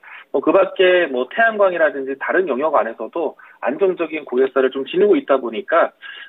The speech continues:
어, 이 실적에 대한 개선 기대감 좀 주가에 반영이 되고 있다라고 보시면 될 것 같습니다.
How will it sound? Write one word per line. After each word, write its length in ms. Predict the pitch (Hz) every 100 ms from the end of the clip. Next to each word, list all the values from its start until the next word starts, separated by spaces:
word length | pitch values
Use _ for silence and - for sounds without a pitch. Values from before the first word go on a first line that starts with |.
| -
어, 760 | 131 127 123 120 120 117 117 -
이 160 | 135
실적에 400 | 139 247 - 226
대한 240 | 196 175 156
개선 240 | 131 139
기대감 720 | 123 123 117 107 113 175 -
좀 220 | - 123 120 _ _ _ -
주가에 460 | 135 151 143 135 - _
반영이 260 | 139 143 139
되고 160 | 120
있다라고 320 | 110 110 107 -
보시면 220 | 110 117
될 80 | 104
것 100 | 131
같습니다. 460 | 101 - - 90